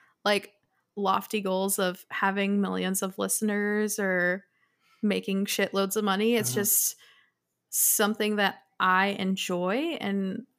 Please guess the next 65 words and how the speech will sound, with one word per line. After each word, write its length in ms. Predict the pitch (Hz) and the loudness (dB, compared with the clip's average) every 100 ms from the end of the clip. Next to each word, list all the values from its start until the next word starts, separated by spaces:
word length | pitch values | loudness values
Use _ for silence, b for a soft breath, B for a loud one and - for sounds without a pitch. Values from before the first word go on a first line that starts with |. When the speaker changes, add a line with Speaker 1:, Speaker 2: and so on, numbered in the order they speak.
| - | -8
Speaker 1:
want 400 | 185 185 - 226 | -2 -2 -2 -4
to 100 | 196 | -4
share 360 | - - - - | -4 -2 -4 -6
with 180 | - - | -8 -10
ev-, 160 | - 262 | -12 -10
with 340 | 226 208 - - - | -8 -8 -10 -14 -8
whoever 320 | 190 180 190 | -4 -4 -4
will 160 | 196 190 | -6 -6
listen. 500 | - - - - 214 | -8 -6 -6 -8 -10
So 160 | - - | -8 -4
Speaker 2:
Yeah. 260 | 226 175 202 | -2 -2 -4
Speaker 1:
that's 240 | - 381 - | -8 -6 -4
it. 220 | 247 - - B B B | -4 -8 -14 B B B
Speaker 2:
Well, 100 | 170 | 8
I 40 | |
hope 220 | 185 208 202 | 8 6 6
also, 460 | 190 185 190 165 | 4 4 2 2
y-, 180 | 165 113 - | 0 -6 -4
a-, 180 | 147 - | -6 0
as 200 | 165 175 | 4 4
a 40 | 143 | 2
player 400 | - 170 165 139 | 2 4 6 4
in 100 | 135 | 0
the 80 | 127 | -6
game, 300 | 123 127 123 | -4 -6 -4
that 240 | 113 - | -6 -8
you, 80 | - | -6
some 220 | - 131 | -6 -4
of 60 | 131 | -6
your 100 | 123 | -6
motivation 540 | 131 127 135 131 143 | -4 -2 -2 -4 -4
might 200 | 127 131 | -4 -4
be 120 | 131 | -8
that 180 | 123 117 | -8 -6
we 180 | 139 240 | 0 4
have 160 | 185 | 4
a 40 | 139 | 2
good 180 | 127 123 | -4 -6
time, 260 | 117 135 - | -6 -8 -4
but 100 | 135 | 2
I 60 | 151 | 2
think 180 | 151 131 | 2 2
that 120 | 131 | 0
will 80 | 123 | 0
be 160 | 123 | -2
up 120 | 113 | -4
to 120 | - 113 | -4 -6
us. 340 | 110 - - | -2 -2 -4
<laughs> 40 | 131 | -6
Speaker 1:
<laughs> 400 | 123 156 - - | -2 -2 -2 6
I 1300 | - - 453 453 - - 339 339 320 427 - 403 339 | 8 8 6 4 4 2 0 2 0 2 2 4 4
mean, 160 | 381 392 | 6 4
I 60 | |
think 200 | 403 466 | 6 6
that's 200 | 466 320 | 6 4
a 60 | 233 | 2
given, 320 | 190 196 185 | -2 -4 4
Speaker 2:
Yeah, 100 | 208 196 | 6 6
Speaker 1:
but 100 | 196 | 4
Speaker 2:
yeah, 120 | 185 | 4
Speaker 1:
yeah, 180 | 185 - | 4 2
Speaker 2:
no, 60 | 220 | 0
Speaker 1:
absolutely. 580 | - 196 226 226 - | 0 0 4 2 2
Speaker 2:
no, 100 | - | -2
I'm, 200 | 117 165 | 4 4